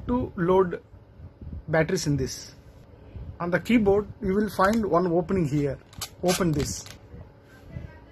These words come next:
The pattern of loading these cells are like this. The positive goes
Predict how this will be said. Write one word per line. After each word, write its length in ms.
The 160
pattern 580
of 220
loading 420
these 360
cells 500
are 260
like 300
this. 300
The 160
positive 560
goes 480